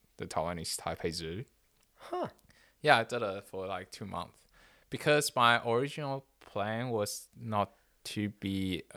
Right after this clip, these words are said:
Speaker 1: a, a pharmacist, but to be a vet.
Speaker 2: Yeah, I can see that.
Speaker 1: Yeah, but
Speaker 2: So
Speaker 1: it
Speaker 2: what did you do in the zoo? What sort of work were you doing?
Speaker 1: Oh, so I was helping out with the research,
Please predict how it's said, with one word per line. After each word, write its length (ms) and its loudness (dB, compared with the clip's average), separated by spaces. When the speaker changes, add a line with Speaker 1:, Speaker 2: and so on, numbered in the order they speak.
Speaker 1:
a, 180 2
a 40 2
pharmacist, 580 -2
but 140 -8
to 140 -12
be 160 -10
a 40 -10
vet. 400 -12
Speaker 2:
Yeah, 280 -2
I 40 -4
can 160 -10
see 220 -2
that. 320 -4
Speaker 1:
Yeah, 340 6
but 280 2
Speaker 2:
So 80 4
Speaker 1:
it 80 6
Speaker 2:
what 100 4
did 140 -8
you 40 -8
do 140 0
in 120 -2
the 80 -6
zoo? 300 0
What 140 -18
sort 160 -8
of 160 -10
work 260 -6
were 80 -8
you 60 -8
doing? 220 -8
Speaker 1:
Oh, 640 8
so 300 12
I 180 12
was 280 6
helping 520 4
out 260 10
with 180 2
the 120 4
research, 760 0